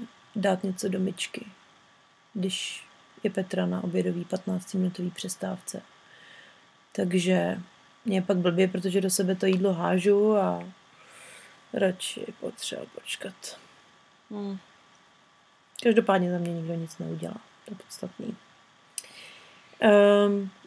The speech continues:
Speaker 2: Hmm?
Speaker 1: takže tak, no.
Speaker 2: A ještě nám tady odjel Honan.
Speaker 1: Jo, který nám jako to řekl fakt hodně dopředu, no.
Speaker 2: Jakoby prostě rozloučení se nekonalo.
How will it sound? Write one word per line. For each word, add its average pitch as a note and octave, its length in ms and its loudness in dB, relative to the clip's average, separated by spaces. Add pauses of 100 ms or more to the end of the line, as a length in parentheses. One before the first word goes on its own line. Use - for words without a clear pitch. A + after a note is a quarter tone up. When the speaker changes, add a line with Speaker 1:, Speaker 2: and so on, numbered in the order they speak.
(180)
Speaker 2:
Hmm? C#4+ 160 2 (460)
Speaker 1:
takže B3 300 2
tak, A#3+ 280 10
no. G3+ 360 6 (420)
Speaker 2:
A G3 120 -2
ještě F#3+ 300 -6
nám G3+ 160 0
tady G3 240 -4
odjel F3+ 440 0
Honan. D#3 480 -2 (640)
Speaker 1:
Jo, B3+ 280 10
který A#3 280 8
nám A3 340 10
jako G#3+ 280 2 (320)
to G#3+ 120 0
řekl A3+ 180 6
fakt G#3 200 0
hodně G#3 280 2
dopředu, F#3 480 -2
no. F#3 80 -4 (100)
Speaker 2:
Jakoby G3 1080 -2 (1080)
prostě G#3 240 -4
rozloučení F#3 440 -2
se - 120 -8
nekonalo. C#4 800 2